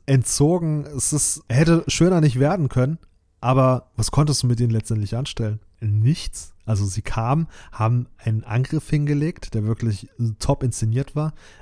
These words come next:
Aber so schnell, wie sie auftraten, so schnell waren sie auch wieder weg, hatte ich den Eindruck.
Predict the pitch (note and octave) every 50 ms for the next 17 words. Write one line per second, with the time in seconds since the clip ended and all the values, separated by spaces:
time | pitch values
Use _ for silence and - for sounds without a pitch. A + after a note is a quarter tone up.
0 | - - A2+ A2 A#2+ G#2 A2 - - B2+ B2+ C3 C3 A#2+ A2+ A2 A#2 - - _
1 | - B2+ C3+ D#3+ - - - - B2 A#2 A#2+ - C3 B2+ A#2+ A#2+ - - B2 A#2+
2 | A#2 A2+ A2 G#2+ G#2+ G#2+ G#2 G#2+ A2 A#2 C#3 D#3 - - A2+ A2 - - - G#2+
3 | - G#2+ G#2+ A2 G#2+ A2 A2